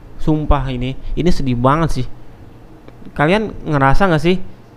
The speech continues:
nanti setelah dibuka kembali masjid-masjid ini,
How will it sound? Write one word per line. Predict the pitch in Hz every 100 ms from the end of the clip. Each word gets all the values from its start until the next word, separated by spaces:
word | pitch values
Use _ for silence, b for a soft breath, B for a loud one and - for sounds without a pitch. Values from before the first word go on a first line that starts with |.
| -
nanti | - 143 143 190
setelah | 165 185 - 147 147
dibuka | 147 139 143
kembali | 139 139 131 139 170
masjid-masjid | 156 139 143 143 139 135 - - - 151
ini, | 135 147